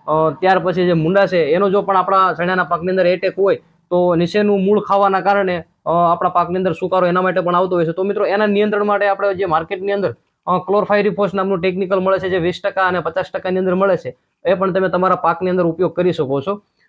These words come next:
મિત્રો, ત્યાર પછી આપણે જો આગળ એક સમ-, ચણાના પાકની અંદર જો કોઈ બીજી સમસ્યા હોય તો મિત્રો એ છે જાંબુડિયા કલરનો છોડ થાવો.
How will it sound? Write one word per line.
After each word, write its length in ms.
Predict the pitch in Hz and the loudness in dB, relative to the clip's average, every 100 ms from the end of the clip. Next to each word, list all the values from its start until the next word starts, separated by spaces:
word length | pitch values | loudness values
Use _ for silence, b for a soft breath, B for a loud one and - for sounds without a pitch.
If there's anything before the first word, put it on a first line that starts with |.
| _ | _
મિત્રો, 260 | 202 254 254 247 _ - | 0 4 2 0 _ -2
ત્યાર 180 | 196 233 | 0 2
પછી 240 | 233 233 | 2 2
આપણે 200 | 220 220 | 2 2
જો 100 | 220 | 4
આગળ 240 | 220 208 226 | 4 4 2
એક 440 | 220 208 226 220 | 2 2 0 0
સમ-, 320 | 196 202 190 156 - _ _ 160 | -2 -2 -2 -4 -10 _ _ -2
ચણાના 300 | 196 214 214 | 2 2 2
પાકની 300 | 196 196 208 | 0 0 0
અંદર 160 | 208 | 2
જો 100 | 196 | 2
કોઈ 280 | 208 208 208 | 2 2 2
બીજી 240 | 180 196 | 2 -2
સમસ્યા 440 | 202 180 196 190 185 | 0 0 -2 0 0
હોય 200 | 196 156 | 2 0
તો 360 | - _ - | -2 _ -2
મિત્રો 440 | 208 196 208 208 196 | 0 2 2 2 0
એ 100 | 185 | 0
છે 140 | 196 185 | 0 0
જાંબુડિયા 460 | 143 175 180 185 | 2 2 4 2
કલરનો 320 | 175 170 165 | 2 2 0
છોડ 200 | 151 160 | 2 2
થાવો. 320 | 151 127 117 | 2 -2 -4